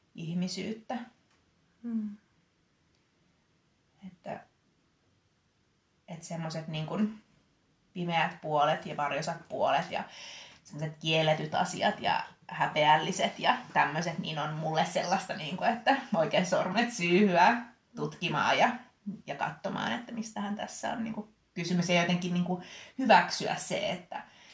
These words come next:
Speaker 1: että mussa on tämmösiä niin kun inhottavia, iljettäviä ja hä-, hä-, häpeällisiä, vaikeita osia.
Speaker 2: Mm. Mennään tähän kohtaan vielä syvemmin, päästään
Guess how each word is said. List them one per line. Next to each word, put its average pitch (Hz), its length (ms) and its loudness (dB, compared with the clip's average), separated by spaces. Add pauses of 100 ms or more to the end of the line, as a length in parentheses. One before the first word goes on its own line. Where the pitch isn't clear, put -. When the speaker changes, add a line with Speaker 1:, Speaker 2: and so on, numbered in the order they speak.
Speaker 1:
että 151 180 -8
mussa 147 340 0
on 196 80 2
tämmösiä - 520 -4
niin - 220 -4
kun 240 260 -2 (1300)
inhottavia, 175 800 -2
iljettäviä - 680 -6
ja - 80 -4
hä-, - 300 -8
hä-, - 260 -4 (320)
häpeällisiä, 220 920 -2 (280)
vaikeita - 460 -8 (400)
osia. 214 400 -2 (440)
Speaker 2:
Mm. 190 340 -4 (1600)
Mennään 202 400 -4
tähän 214 300 0
kohtaan 185 380 -2
vielä 185 220 0
syvemmin, 180 580 4
päästään 175 520 -4